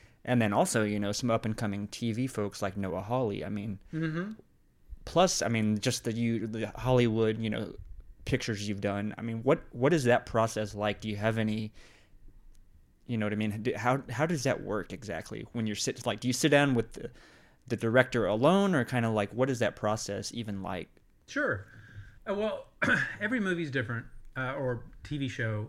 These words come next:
Speaker 2: um, commercial, whatever it, it may be, uh, because, because every filmmaker is, is completely different. So, but, you know, on one end of the spectrum, you have somebody like Noah Hawley or a John Lee Hancock, uh,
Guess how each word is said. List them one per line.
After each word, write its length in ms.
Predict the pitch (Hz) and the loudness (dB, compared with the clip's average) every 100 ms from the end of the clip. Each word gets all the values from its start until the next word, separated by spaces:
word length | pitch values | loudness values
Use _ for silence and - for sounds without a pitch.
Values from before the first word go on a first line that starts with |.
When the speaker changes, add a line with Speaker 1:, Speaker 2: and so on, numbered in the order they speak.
| - - | -8 -10
Speaker 2:
um, 400 | 120 113 107 107 | -6 -4 -4 -6
commercial, 440 | 120 120 104 120 | -4 -2 -2 -4
whatever 380 | 117 123 113 104 | -4 -4 -2 -4
it, 420 | - 71 - - | -6 -10 -12 -10
it 60 | 117 | -6
may 160 | 120 | -4
be, 180 | 110 107 104 - | -2 -2 -4 -8
uh, 60 | 127 151 | -10 -10
because, 340 | 87 127 156 175 - | -10 -2 -2 -2 -6
because 240 | 160 165 156 | -4 -2 -2
every 160 | 147 | -4
filmmaker 720 | 123 156 139 117 117 107 - | -4 -4 -2 -2 -2 -4 -4
is, 180 | 117 104 - - | -6 -6 -8 -10
is 280 | 123 113 - - - | -10 -10 -14 -20 -8
completely 400 | 120 135 143 110 | -6 -4 -4 -4
different. 360 | 101 101 - - - - - - - - - | -4 -6 -14 -20 -20 -18 -16 -18 -20 -20 -20
So, 420 | - 185 170 160 160 - - 160 | -2 4 4 4 -4 -14 -18 -6
but, 380 | 156 156 156 - _ _ _ _ _ | -2 -2 -4 -18 _ _ _ _ _
you 160 | 190 165 | -8 -4
know, 100 | 147 | -2
on 220 | 147 160 | -2 0
one 140 | 220 | 2
end 160 | 226 208 | 2 0
of 80 | 175 | -2
the 80 | |
spectrum, 600 | 151 - 139 - 135 131 143 | -4 0 0 0 -2 -4 -6
you 140 | 139 | -6
have 480 | 139 131 127 123 123 | -2 0 0 0 -2
somebody 220 | 147 139 | -6 -4
like 180 | 131 131 | -2 -2
Noah 260 | 123 127 123 | -2 -2 -2
Hawley 460 | 113 101 101 101 | -4 -4 -6 -6
or 480 | 113 120 113 113 117 | -6 -6 -4 -4 -6
a 140 | - | -8
John 240 | 110 123 123 | -6 -4 -4
Lee 120 | 120 | -4
Hancock, 720 | 101 113 107 113 101 101 - - - | -4 -4 -6 -8 -10 -12 -16 -18 -12
uh, 500 | 120 117 110 107 | -8 -6 -6 -8